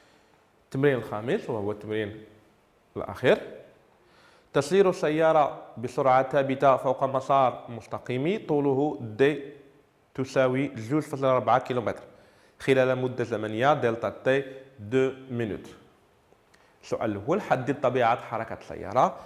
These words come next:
كيف نهضروا على الطبيعة؟ واش هي حركة متسارعة منتظمة أم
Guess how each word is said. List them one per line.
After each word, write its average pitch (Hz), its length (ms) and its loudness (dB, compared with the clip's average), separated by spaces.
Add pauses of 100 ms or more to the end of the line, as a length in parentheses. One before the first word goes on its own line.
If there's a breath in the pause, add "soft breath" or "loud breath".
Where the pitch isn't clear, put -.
(140 loud breath)
كيف 120 200 -10
نهضروا 113 280 2
على 107 80 0
الطبيعة؟ 113 480 2 (260 loud breath)
واش 127 220 0
هي 123 140 0
حركة 117 360 0
متسارعة 107 800 0
منتظمة 117 600 -2 (100)
أم 131 260 2